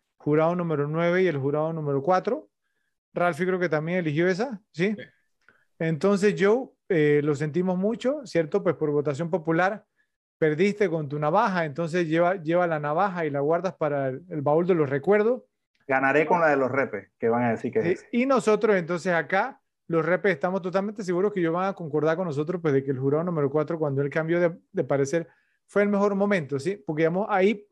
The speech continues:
Speaker 1: se le puso fin al, digamos, al argumento, ¿sí? Porque ya quedaba nada más el tres solo y entonces, pues, ya, ese era un, ya sabemos lo que pasó. Así que, repes, si están de acuerdo, yo sé que van a estar de acuerdo con Ralph y conmigo,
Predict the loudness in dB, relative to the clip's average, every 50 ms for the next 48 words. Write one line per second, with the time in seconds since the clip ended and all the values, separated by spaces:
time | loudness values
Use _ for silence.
0 | _ _ _ _ -6 -4 -4 -2 -2 0 0 -2 0 0 0 0 0 -2 -8 _
1 | _ _ _ _ _ _ _ _ _ _ -2 0 0 0 0 -2 -2 0 0 2
2 | 2 2 0 0 0 0 0 0 0 -2 -2 -4 -8 -14 -16 _ _ -6 -6 -4
3 | -4 -6 -4 -2 -2 0 2 0 0 2 2 2 4 2 2 2 0 0 0 0
4 | -2 -2 -2 -2 0 0 0 0 -2 -6 -14 _ _ _ _ _ _ _ _ -6
5 | -2 0 2 2 2 2 0 0 -2 -2 -4 -4 -6 -4 -2 -2 0 0 0 0
6 | -2 -2 -6 -8 -6 -4 -2 -2 0 0 0 0 0 -2 -4 -6 -2 0 0 0
7 | 0 0 0 -2 -2 -2 -2 -4 -4 -4 -6 -10 -14 -14 -14 -16 -18 _ _ _
8 | _ _ _ _ _ -6 -4 -2 -2 -2 0 0 0 0 -2 -4 0 2 2 2
9 | 4 2 0 0 0 -2 -2 -2 0 0 0 2 2 2 2 2 0 -2 -2 -4
10 | -4 -4 -2 -2 -2 -2 -2 -2 0 0 0 0 2 2 0 0 -2 -2 -2 -2
11 | -2 -2 -2 -4 -4 -2 0 0 0 0 0 -2 -6